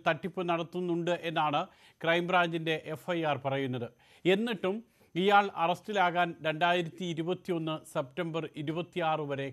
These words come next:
കാത്തിരിക്കേണ്ടി വന്നത് എന്തുകൊണ്ട്? ഇങ്ങനെ ചോദിച്ചാൽ നമ്മുടെ പോലീസിനും ഇക്കാര്യത്തിൽ മറുപടി ഉണ്ടാകില്ല. മോൺസൺ എന്ന തട്ടിപ്പ് രാക്ഷസന്റെ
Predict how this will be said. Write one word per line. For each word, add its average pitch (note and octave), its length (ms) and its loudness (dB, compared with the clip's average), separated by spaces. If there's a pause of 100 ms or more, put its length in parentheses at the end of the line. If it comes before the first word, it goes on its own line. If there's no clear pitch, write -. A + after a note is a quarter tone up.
(120)
കാത്തിരിക്കേണ്ടി C#3 720 -2
വന്നത് A#2+ 440 -6 (120)
എന്തുകൊണ്ട്? C3+ 520 -6 (600)
ഇങ്ങനെ E3 240 0
ചോദിച്ചാൽ D3 560 -2 (260)
നമ്മുടെ D#3 260 0
പോലീസിനും D3+ 640 -6
ഇക്കാര്യത്തിൽ C3+ 500 0
മറുപടി C3+ 440 -2
ഉണ്ടാകില്ല. A2+ 500 -4 (440)
മോൺസൺ G#3+ 440 2 (100)
എന്ന F3+ 380 0 (520)
തട്ടിപ്പ് G#3 440 2
രാക്ഷസന്റെ F3 760 2